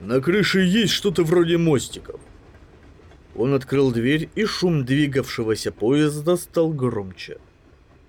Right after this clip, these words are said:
"Там уже несколько человек". Она поблагодарила его кивком и шагнула мимо.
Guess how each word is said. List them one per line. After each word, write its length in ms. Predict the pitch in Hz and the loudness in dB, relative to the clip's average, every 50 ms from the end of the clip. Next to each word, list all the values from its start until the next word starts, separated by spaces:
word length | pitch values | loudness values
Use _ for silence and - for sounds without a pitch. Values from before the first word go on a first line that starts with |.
| _ _ - _ _ _ _ | _ _ -20 _ _ _ _
"Там 240 | 123 135 156 165 170 | 2 2 4 4 4
уже 220 | 170 160 160 180 | 4 4 4 4
несколько 520 | 175 175 180 165 - - 165 147 - 165 147 | 4 4 2 2 2 0 -2 0 0 -2 0
человек". 580 | - 170 165 165 165 151 127 113 - - - _ _ _ _ _ _ _ _ _ _ _ - _ | 2 2 4 4 4 4 2 0 -2 -4 -12 _ _ _ _ _ _ _ _ _ _ _ -14 _
Она 260 | 98 110 131 160 165 | -4 -2 0 0 2
поблагодарила 720 | 156 160 156 160 165 160 160 156 147 143 143 151 151 151 | 0 0 2 2 2 2 2 0 2 2 4 4 4 4
его 220 | 147 143 135 135 131 | 4 4 2 2 0
кивком 560 | 131 - 127 117 - - - 147 156 165 156 - | 0 -2 -4 -4 -4 -4 -2 0 0 0 -2 -4
и 100 | 175 196 | -4 -4
шагнула 540 | - - - 233 175 160 143 131 120 113 | -2 0 -2 -2 0 0 0 0 0 0
мимо. 400 | 110 107 101 98 92 92 - 78 | -2 -2 -4 -8 -8 -10 -12 -16